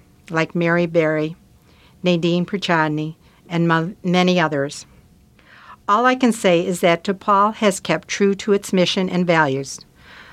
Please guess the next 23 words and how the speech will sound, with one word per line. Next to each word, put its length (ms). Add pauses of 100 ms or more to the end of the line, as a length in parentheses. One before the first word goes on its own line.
(140)
DePaul 480
was 200
a 60
pioneer 720
in 200
placing 540
women 440 (200)
in 160
top-level 720
positions. 840 (760)
These 360
brilliant 580
women 540
worked 320
hard 540 (640)
and 200
assisted 560
and 240
created 560
an 160
environment 760
toward 280
prosperity 800